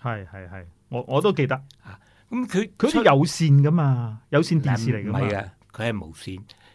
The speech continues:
Speaker 2: 即係
Speaker 1: 係咩？
Speaker 2: 佢唔係，佢係我哋讀電視台嘅時候呢，
Speaker 1: 嗯。
Speaker 2: 電視嘅時候，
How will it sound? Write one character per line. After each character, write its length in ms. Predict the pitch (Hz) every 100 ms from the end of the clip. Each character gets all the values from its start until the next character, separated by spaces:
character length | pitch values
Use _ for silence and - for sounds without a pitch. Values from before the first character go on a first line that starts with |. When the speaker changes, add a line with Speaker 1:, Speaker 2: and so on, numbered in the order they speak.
| _ -
Speaker 2:
即 100 | 127
係 40 |
Speaker 1:
係 20 |
咩？ 100 | 110
Speaker 2:
佢 200 | 117 151
唔 80 | 123
係， 160 | 104 -
佢 200 | 120 127
係 400 | 117 101 110 117
我 100 | 120
哋 140 | 117 107
讀 140 | 104 -
電 180 | 107 95
視 240 | - 104
台 180 | - 80
嘅 220 | 82 101
時 140 | 101 87
候 140 | 90
呢， 160 | 107 120 -
Speaker 1:
嗯。 280 | 131 120 104
Speaker 2:
電 180 | 110 101
視 180 | -
嘅 260 | 101 98 107
時 100 |
候， 80 | 90